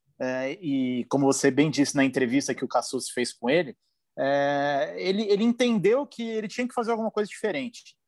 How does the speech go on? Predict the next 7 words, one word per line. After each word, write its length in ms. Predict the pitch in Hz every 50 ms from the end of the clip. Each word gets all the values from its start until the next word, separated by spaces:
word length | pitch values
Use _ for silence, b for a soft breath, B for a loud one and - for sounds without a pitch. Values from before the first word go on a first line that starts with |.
| _ _
né? 200 | - 127 139 143 - _ _ _ _ _ _ -
Então 320 | 151 147 - - 214 226
ele, 140 | 220 202 220
ele 680 | 214 208 208 202 196 196 190 185 170 175 185 175 165 175
tentou 360 | 170 - 185 175 - - 208
focar 360 | 208 - 202 180 - 190 175 165
mais, 480 | 160 165 165 156 147 - - - -